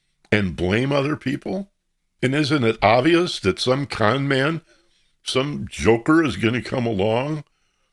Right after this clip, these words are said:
and sell you on, "Yeah, you're right.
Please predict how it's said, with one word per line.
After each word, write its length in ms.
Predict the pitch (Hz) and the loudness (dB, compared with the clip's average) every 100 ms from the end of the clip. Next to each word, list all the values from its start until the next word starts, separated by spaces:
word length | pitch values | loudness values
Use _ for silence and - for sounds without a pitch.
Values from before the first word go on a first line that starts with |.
| _ _ _ _ - | _ _ _ _ -4
and 200 | 95 101 | -2 -2
sell 340 | - 110 123 | 2 4 4
you 380 | 127 123 139 156 _ _ - | 2 0 0 -2 _ _ -2
on, 520 | 95 98 98 98 117 _ | 0 2 2 0 -6 _
"Yeah, 300 | - 185 170 | -4 -2 0
you're 260 | 110 104 127 | 0 0 -2
right. 380 | 143 185 175 | -2 -2 -4